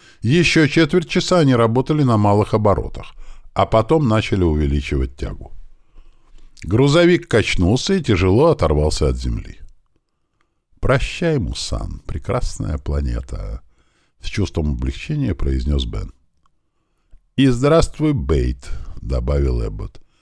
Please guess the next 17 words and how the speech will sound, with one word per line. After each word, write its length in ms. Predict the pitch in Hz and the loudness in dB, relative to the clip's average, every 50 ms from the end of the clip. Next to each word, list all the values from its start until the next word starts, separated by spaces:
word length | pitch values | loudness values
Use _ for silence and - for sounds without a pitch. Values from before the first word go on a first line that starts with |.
| _ _ _ _ _ _ | _ _ _ _ _ _
«Ты 120 | - 151 | -2 2
можешь 360 | 147 143 147 139 135 127 - - | 2 4 4 2 2 0 -2 0
поспать, 420 | - 135 - - - 160 151 - | 0 0 0 2 0 0 2 2
а 80 | 92 82 | 2 4
я 160 | 85 92 92 | 4 2 2
покараулю. 720 | - - - - 67 64 62 57 52 50 50 50 - - - _ - _ _ _ _ _ _ - | 0 -2 -2 -2 -2 0 0 -2 -2 -4 -6 -10 -12 -14 -18 _ -20 _ _ _ _ _ _ -4
Потом 320 | - 113 101 - 139 131 | 0 0 2 2 2 2
поменяемся». 840 | 113 - 95 80 73 67 64 62 57 55 52 - - - - - - - - - - - - - - - - _ _ _ _ - - - - - - - - | 4 4 4 4 2 0 0 -2 -2 -4 -6 -8 -10 -14 -16 -16 -18 -20 -20 -18 -18 -18 -18 -20 -20 -20 -20 _ _ _ _ -20 -20 -20 -20 -20 -16 -8 -4
«А 100 | 82 82 | -4 -2
чего 320 | - - 113 113 123 117 | 0 2 2 4 4 4
караулить-то? 840 | - - 92 90 95 101 101 92 76 67 65 - - - 55 - - - - - - - - - - - - - | 2 2 2 4 4 4 4 4 2 0 -2 -4 -6 -8 -8 -6 -6 -6 -8 -8 -10 -16 -20 -20 -20 -14 -6 0
Ну, 200 | 147 175 180 - - | 0 0 0 0 -2
знаешь, 400 | 98 90 127 143 135 107 95 - | -2 0 2 4 4 4 4 4
лишняя 360 | - 135 131 - - 123 110 | 4 4 4 4 2 2 2
осторожность 580 | 98 - - 107 101 113 113 98 104 95 - - | 2 2 2 2 4 4 2 2 0 -2 -2 -2
не 80 | 92 80 | -4 -2
помешает». 720 | - 78 73 69 67 - - 57 - - - - - | 0 0 0 0 0 -2 -4 -4 -8 -10 -14 -16 -16